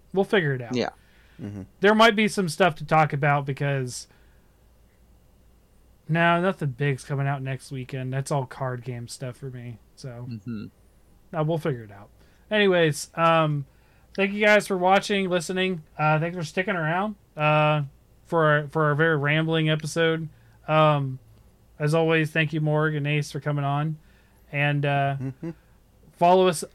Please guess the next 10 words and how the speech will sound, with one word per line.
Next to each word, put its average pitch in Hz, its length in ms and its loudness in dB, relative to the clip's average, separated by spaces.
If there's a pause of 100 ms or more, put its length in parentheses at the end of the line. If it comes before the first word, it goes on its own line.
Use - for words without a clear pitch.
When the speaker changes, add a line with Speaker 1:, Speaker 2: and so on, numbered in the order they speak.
Speaker 1:
uh, 160 380 4
at 185 260 4
Hunters 202 360 0
Hub 190 220 0
Pod 190 380 2
on 165 220 -4
Twitter 185 500 -2 (200)
and, 151 460 0
uh, 143 320 0
Twitch, - 540 -6